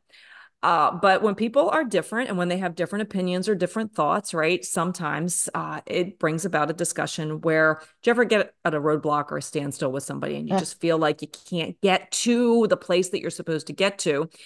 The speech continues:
Speaker 1: Um, I don't know, Dan and I, for,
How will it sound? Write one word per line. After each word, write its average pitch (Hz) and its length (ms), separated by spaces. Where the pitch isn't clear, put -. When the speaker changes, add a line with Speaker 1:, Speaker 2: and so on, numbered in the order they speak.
Speaker 1:
Um, 147 480
I 175 100
don't 190 100
know, 170 120
Dan 175 180
and 175 100
I, 160 100
for, 151 360